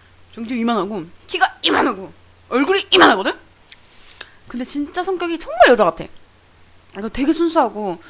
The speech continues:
되게 막 어머머머머 막 이러고 막 부채 막 레이스 달린 부채 이렇게 조그만한 거 손, 손, 손에 딱 들어가면 딱 들어가는 부채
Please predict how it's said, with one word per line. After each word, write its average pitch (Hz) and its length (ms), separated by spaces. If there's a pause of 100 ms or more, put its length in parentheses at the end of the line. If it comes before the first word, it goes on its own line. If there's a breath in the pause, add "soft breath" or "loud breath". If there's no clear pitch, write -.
(300 loud breath)
되게 285 180
막 226 200
어머머머머 480 600
막 233 180
이러고 180 340 (320)
막 - 200
부채 294 520
막 185 180
레이스 294 280
달린 233 240
부채 208 280
이렇게 - 180
조그만한 640 420
거 214 160
손, 508 160 (180)
손, 453 180 (220)
손에 453 260
딱 427 200
들어가면 240 480
딱 - 220
들어가는 180 280
부채 - 220